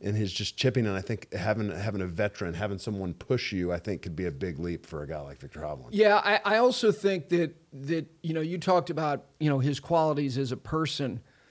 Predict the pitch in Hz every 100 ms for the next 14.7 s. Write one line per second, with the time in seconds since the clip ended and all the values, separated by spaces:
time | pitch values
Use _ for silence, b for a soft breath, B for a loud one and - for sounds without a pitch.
0 | b b b b b b _ _ _ _
1 | _ 160 202 233 285 - - - 339 381
2 | 330 226 226 202 151 175 135 - 180 165
3 | 170 139 143 135 127 151 131 135 - 143
4 | 123 123 123 b b b 185 202 190 208
5 | - 294 269 - 202 190 196 190 156 -
6 | 160 143 b b b b - 190 143 180
7 | 160 143 202 202 165 147 139 131 - b
8 | b b b - 196 185 220 254 277 220
9 | 202 196 196 202 175 170 165 160 139 190
10 | 165 170 165 160 151 170 165 170 170 196
11 | - 175 165 151 151 151 143 139 123 120
12 | - 202 190 - B B B - 165 170
13 | 180 170 151 170 165 151 156 - 202 196
14 | 202 180 190 190 185 180